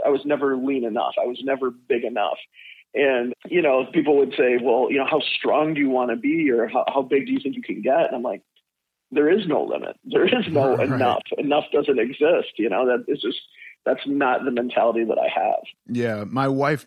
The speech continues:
Speaker 2: puts governors on it. I'll send her pictures and I'll be like, "This is what I'm going for." And she's like,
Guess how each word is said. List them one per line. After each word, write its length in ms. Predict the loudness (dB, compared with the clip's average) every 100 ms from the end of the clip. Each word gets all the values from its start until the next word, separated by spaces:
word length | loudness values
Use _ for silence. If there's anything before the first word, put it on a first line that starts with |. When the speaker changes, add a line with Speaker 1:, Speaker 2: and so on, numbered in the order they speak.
| -6
Speaker 2:
puts 460 | -4 -4 -6 -12 -14 _ _ _ _ _ -18 -16 -14
governors 540 | -2 -2 0 -2 -2 -4
on 160 | -4
it. 100 | -6 -2
I'll 160 | -2
send 300 | -2 -2 -2
her 120 | -4 -8
pictures 760 | -6 -6 -4 -4 -4 -4 -8 -10
and 240 | -6 -4 -4
I'll 100 | -4
be 160 | -4
like, 220 | -4 -4 -10 _
"This 260 | -4 -2 -4
is 140 | -6
what 180 | -4 -4
I'm 200 | -2 -2
going 320 | -4 -4 -6
for." 340 | -8 -8 -6 -6
And 160 | -8
she's 300 | -8 -10 -8
like, 220 | -8 -8